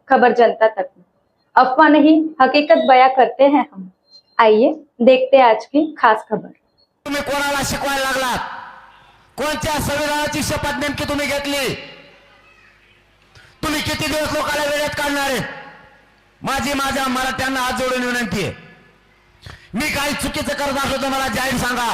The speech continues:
Speaker 2: मी आंदोलनातून बाहेर जायला तयार आहे। मी जर काही चुकच करत नाही, मी जर माझ्या मराठ्यांना आरक्षण मागतोय, तर तुम्ही पक्ष का मोठा मानताय?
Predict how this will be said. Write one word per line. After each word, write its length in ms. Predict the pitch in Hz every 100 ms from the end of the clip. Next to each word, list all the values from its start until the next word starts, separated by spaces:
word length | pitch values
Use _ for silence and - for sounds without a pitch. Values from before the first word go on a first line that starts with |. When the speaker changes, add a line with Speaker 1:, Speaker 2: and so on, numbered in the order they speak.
| 143 - - - - _ _ -
Speaker 2:
मी 180 | 208 277
आंदोलनातून 680 | 262 262 262 254 254 247 226
बाहेर 260 | 240 247 233
जायला 380 | 233 233 220 214
तयार 280 | 214 214
आहे। 260 | 175 113 - - - _ _ _ _ _ _ _ _ _ _
मी 100 | 175
जर 260 | 269 294 285
काही 160 | 294 294
चुकच 400 | - - 339 330
करत 360 | 330 330 294
नाही, 220 | 320 262 - - - - - _ _ _ _ _ _ _ _ _ -
मी 160 | 214 294
जर 200 | 294 285
माझ्या 320 | 285 277 277
मराठ्यांना 560 | 240 269 277 269 277 269
आरक्षण 380 | 269 269 277
मागतोय, 520 | 262 262 - 262 233 - - - - - _ _ _ _ _ _ _ -
तर 100 | 254
तुम्ही 240 | 269 262
पक्ष 420 | - - 277 -
का 240 | 277 269 269
मोठा 300 | 262 247 254
मानताय? 480 | 254 247 240 208